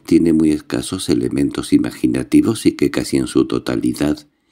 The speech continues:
es la biografía escénica de doña Pancha Montero, una vieja faulqueriana que vivió alrededor del año veinte, que era veterana de la guerra civil y de una cuyas proezas por haber hecho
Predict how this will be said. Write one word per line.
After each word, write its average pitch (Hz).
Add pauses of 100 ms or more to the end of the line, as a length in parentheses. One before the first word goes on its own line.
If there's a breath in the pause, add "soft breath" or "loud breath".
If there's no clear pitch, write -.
(320 loud breath)
es 95
la 67
biografía 64
escénica 110
de 78
doña 62
Pancha 117
Montero, 73 (760 soft breath)
una 95
vieja 95
faulqueriana 64
que 73
vivió 64
alrededor 67
del 60
año 69
veinte, 90 (600 loud breath)
que 69
era 69
veterana 67
de 113
la 101
guerra 69
civil 69
y 71
de 65
una 117
cuyas 67
proezas 69
por 64
haber 69
hecho 69